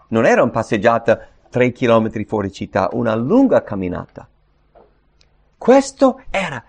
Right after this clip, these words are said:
di grande incoraggiamento a Paolo. Il brano dice che prese coraggio.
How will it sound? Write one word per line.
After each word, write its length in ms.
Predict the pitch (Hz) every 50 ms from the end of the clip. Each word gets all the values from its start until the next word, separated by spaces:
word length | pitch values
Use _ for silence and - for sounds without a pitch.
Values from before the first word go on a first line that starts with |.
| _ _
di 240 | - 160 156 143
grande 540 | 131 143 156 175 208 254 277 285 277 277 285
incoraggiamento 880 | 277 240 214 185 208 202 190 185 175 160 180 170 170 165 165 156 160 151
a 80 | 143
Paolo. 640 | - - 143 117 107 98 98 98 101 113 156 175 - _ _ _ _ _ _
Il 140 | - - 147
brano 360 | 123 123 175 233 269 247 170
dice 260 | 123 120 131 127 -
che 240 | 143 - 151 139 139 _ _ _ _
prese 640 | - - 151 151 165 185 196 214 190 202 208 196 196
coraggio. 720 | - - 156 143 147 143 135 120 110 95 98 98 85 82